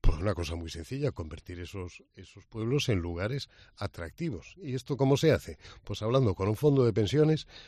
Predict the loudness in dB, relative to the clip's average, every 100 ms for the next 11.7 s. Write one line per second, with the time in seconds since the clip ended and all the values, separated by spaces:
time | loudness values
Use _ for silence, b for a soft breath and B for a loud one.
0 | B -4 -2 0 2 4 4 4 2 2
1 | 2 2 2 2 -2 -8 -20 _ _ -10
2 | -4 -2 2 2 2 2 0 -2 -6 -16
3 | _ _ _ b b -12 -4 -2 0 0
4 | 0 -2 -4 -6 -8 -8 -6 -8 -8 -12
5 | -12 b b b b b -6 0 2 2
6 | 2 0 -2 -4 -2 2 2 0 -2 -2
7 | -2 -4 -4 -2 -2 -2 -6 -12 -10 -12
8 | -10 -12 -14 -14 -12 -10 -12 -12 -14 -16
9 | -10 -8 -8 -8 -10 -10 -14 -18 _ -16
10 | -14 -12 -10 -10 -10 -12 -10 -4 -4 -4
11 | -6 -8 -10 -16 -12 -10 -10